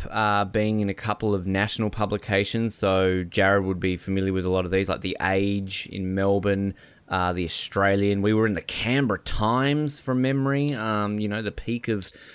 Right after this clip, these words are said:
all journalistic integrity in Australia. Um,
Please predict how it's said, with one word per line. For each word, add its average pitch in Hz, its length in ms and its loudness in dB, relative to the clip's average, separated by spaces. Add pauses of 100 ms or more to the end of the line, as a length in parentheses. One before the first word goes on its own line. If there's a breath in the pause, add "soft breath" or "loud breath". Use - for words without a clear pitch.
(240 loud breath)
all 113 480 4
journalistic 110 720 0
integrity 113 580 -2
in 101 60 0
Australia. 110 680 0 (460 loud breath)
Um, 104 760 2